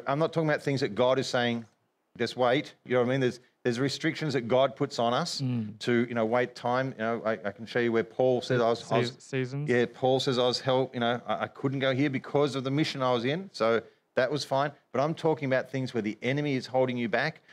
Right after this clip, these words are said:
Speaker 1: where maybe your negative thinking, your, your, and even sometimes you have given yourself to a Doris Day small-mindedness, just, "Well, whatever will be, will be." I want you to start to name that and say, "No, no,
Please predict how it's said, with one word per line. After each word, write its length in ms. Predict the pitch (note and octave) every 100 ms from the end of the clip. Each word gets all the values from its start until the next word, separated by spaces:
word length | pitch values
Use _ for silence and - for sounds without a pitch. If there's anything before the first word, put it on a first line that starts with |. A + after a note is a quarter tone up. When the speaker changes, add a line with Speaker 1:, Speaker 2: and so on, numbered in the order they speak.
| -
Speaker 1:
where 200 | B2 B2+
maybe 300 | C3 C3 B2
your 180 | A#2 A2+
negative 380 | A#2 B2+ B2+ A#2+
thinking, 520 | - C#3 C#3 D3 C#3 _ -
your, 160 | A2 A2 -
your, 220 | B2 A2+ - - - _ -
and 120 | A#2+
even 220 | D#3 E3
sometimes 600 | C3+ D3 C3 C#3 B2 A#2+ - -
you 180 | C#3 D3
have 300 | C#3 C3 G#2+
given 220 | B2 D3 D#3
yourself 400 | C3+ C#3+ C3+ -
to 120 | A#2
a 20 |
Doris 400 | G2 A#2+ C#3 C#3
Day 280 | - A#2+ A#2
small-mindedness, 1080 | A#2 - A#2 B2+ C3+ C3 C3 A#2+ G#2+ A2 G#2 - _ -
just, 340 | A#2 B2 - _ _ _
"Well, 240 | G2+ B2+ B2
whatever 300 | A#2 C3 C3
will 160 | C3 B2
be, 240 | A#2+ B2
will 160 | A#2 G#2+
be." 300 | A2 G2 F#2+ _ _
I 140 | - C3
want 260 | C#3 C#3+
you 80 | B2+
to 40 | A#2
start 420 | - C3 C3 -
to 80 | A#2
name 240 | A#2 B2 C3+
that 60 |
and 80 | G#2+
say, 120 | -
"No, 160 | A2 B2
no, 180 | B2